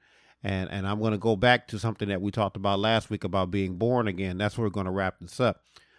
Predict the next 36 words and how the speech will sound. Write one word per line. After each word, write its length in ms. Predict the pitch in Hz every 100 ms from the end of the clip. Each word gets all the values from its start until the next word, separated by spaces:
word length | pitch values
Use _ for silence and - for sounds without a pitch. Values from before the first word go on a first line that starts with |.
| _
But 140 | 101 98
again, 220 | 143 135
our 120 | 127
theme 320 | - 156 143
scripture, 400 | - 139 123 113
Second 320 | - 131 117
Corinthians 440 | - 120 120 104 -
chapter 320 | 120 107 98
four, 220 | - 117
verse 300 | 90 101 -
seven, 380 | 123 117 92 101
New 100 | 135
Living 280 | 127 113 107
Translation 640 | 123 107 98 117 117 101
says, 360 | - 98 90 - _ _ _ _ -
"We 200 | 113 147
now 240 | 147 135
have 240 | 135 127 104
this 200 | 98 113
light 280 | 127 104
shining 500 | - 135 139 151 151
in 100 | 139
our 280 | 127 123 107
hearts, 520 | 98 120 80 - - _ _ _ _ _ -
but 120 | 92
we 220 | 104 165
ourselves 600 | 160 135 - 143 117 90
are 80 | 98
like 240 | 104 98
fragile 680 | - 120 123 120 113 110 107 -
jars 460 | 90 110 101 92 -
containing 600 | 101 95 123 117 110 95
this 180 | 104 -
great 440 | 101 123 131 - _ _ _ _
treasure." 480 | - 139 95 - - _ _ _ _ _ -
This, 320 | 101 160 -